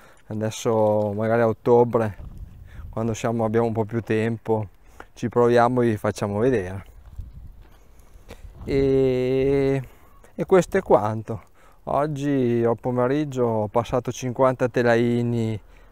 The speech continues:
da nido, li ho puliti, li ho già portati via,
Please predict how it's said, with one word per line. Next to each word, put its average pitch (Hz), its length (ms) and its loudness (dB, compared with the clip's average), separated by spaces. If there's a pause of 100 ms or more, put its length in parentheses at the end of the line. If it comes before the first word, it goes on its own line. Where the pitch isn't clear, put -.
da 156 180 4
nido, 175 540 0 (920)
li 120 140 -2
ho 117 40 2
puliti, 131 640 0
li 123 60 0
ho 120 40 4
già 123 140 2
portati 123 460 -2
via, 139 220 0